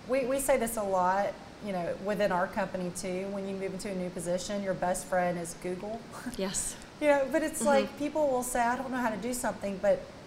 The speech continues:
Speaker 1: if you don't know how to do it, just get on the internet.
Speaker 2: That's right.
Speaker 1: You know, and you can learn it. So this is a great testament to that. You know, if you
Speaker 2: Absolutely.
Speaker 1: there's something you want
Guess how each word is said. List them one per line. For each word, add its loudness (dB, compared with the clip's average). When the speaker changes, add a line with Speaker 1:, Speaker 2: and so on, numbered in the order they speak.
Speaker 1:
if -8
you 0
don't 4
know 0
how 0
to -2
do -2
it, 2
just -8
get -4
on -2
the -2
internet. -2
Speaker 2:
That's -8
right. -8
Speaker 1:
You -4
know, -2
and -4
you -2
can -6
learn -2
it. -2
So -2
this -4
is -8
a -2
great 0
testament -4
to -2
that. -6
You -6
know, -4
if 6
you 12
Speaker 2:
Absolutely. 0
Speaker 1:
there's -2
something 4
you -4
want 4